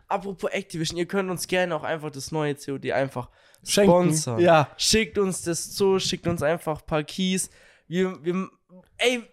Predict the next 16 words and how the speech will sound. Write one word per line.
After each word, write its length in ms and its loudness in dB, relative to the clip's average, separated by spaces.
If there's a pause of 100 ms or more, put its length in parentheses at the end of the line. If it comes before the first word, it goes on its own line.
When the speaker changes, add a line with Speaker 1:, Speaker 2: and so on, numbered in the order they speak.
(240)
Speaker 1:
wenn 200 4
ihr 120 6
auch 80 2
irgendwie 260 0
Bock 300 0
habt, 160 -4
so, 180 -6
wenn 140 0
ihr 80 0
irgendwie 340 0
ein 60 -6
Event 340 0
startet, 460 0
wo 80 -6
man 160 -2
vorbeikommt, 640 0